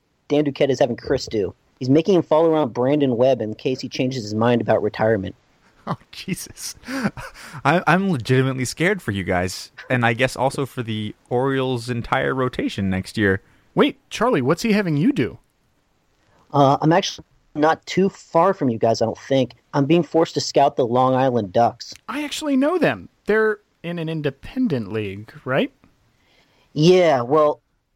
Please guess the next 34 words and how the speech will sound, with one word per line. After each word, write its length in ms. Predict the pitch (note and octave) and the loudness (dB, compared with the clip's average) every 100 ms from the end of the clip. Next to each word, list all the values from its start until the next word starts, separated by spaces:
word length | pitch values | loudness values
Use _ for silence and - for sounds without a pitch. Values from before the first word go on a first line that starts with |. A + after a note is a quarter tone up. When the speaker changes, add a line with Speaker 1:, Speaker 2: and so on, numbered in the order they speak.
| _ | _
Speaker 1:
they 120 | D3 E3 | -6 -4
have 220 | F3+ A3+ | 0 0
a 80 | A#3 | 0
few 200 | A3+ G3 | -4 -8
players 480 | - F3 F3+ E3+ | 0 4 4 2
that 120 | D3+ D3 | 2 0
have 140 | - | 0
piqued 280 | - D#3+ C#3+ _ _ | -4 -4 -4 _ _
Dan 200 | D3 D3 | 0 2
Duquette's 400 | C3+ - C#3 - | 0 0 0 0
interest. 880 | A#2+ G#2+ _ _ _ - F#2 - - _ _ _ _ _ _ _ - | -4 -4 _ _ _ -12 -12 -12 -16 _ _ _ _ _ _ _ -10
Speaker 3:
Do 300 | C3 B2 A#2 | -6 -4 -6
we 340 | A#2 A#2+ B2 | -8 -6 -4
even 300 | B2 B2 B2 | -4 -2 -2
want 160 | B2 B2 | -2 -2
to 40 | |
ask? 460 | A#2 B2 D3 - - _ _ _ _ _ _ _ _ _ _ - | -4 -4 -6 -8 -18 _ _ _ _ _ _ _ _ _ _ 0
Speaker 1:
Uh, 240 | B2 A#2 | 4 4
it's, 100 | - B2+ - | 2 2 2
<laughs> 140 | - | 0
it's 160 | C3 D#3+ | -4 -2
actually 280 | D#3 - D3 | -2 -2 -2
worse 240 | C#3+ - | 0 0
than 100 | C#3+ | -2
you 100 | B2 | -2
think. 440 | - C3+ A2+ - _ _ _ _ - | -2 -2 -2 -4 _ _ _ _ -6
Lou 340 | B2 D#3 G3+ | 0 2 2
Ford, 560 | G3 E3 C#3+ C#3+ G#2 G2+ _ - C#3 | 0 2 4 4 0 -8 _ -20 -2
Bill 200 | D3 D#3+ | 2 2
Hall, 480 | E3+ C#3 B2 A#2 A#2 _ _ _ | 2 2 2 2 -2 _ _ _
Dontrelle 500 | C#3+ D3 D#3 E3+ D3+ | 0 0 0 0 2
Willis 540 | B2 C3 C3 C3+ B2+ D#3 | 2 2 4 2 0 -4
Speaker 2:
Oof. 200 | C#3+ B2+ | -4 0
Speaker 1:
are 180 | B2 | 0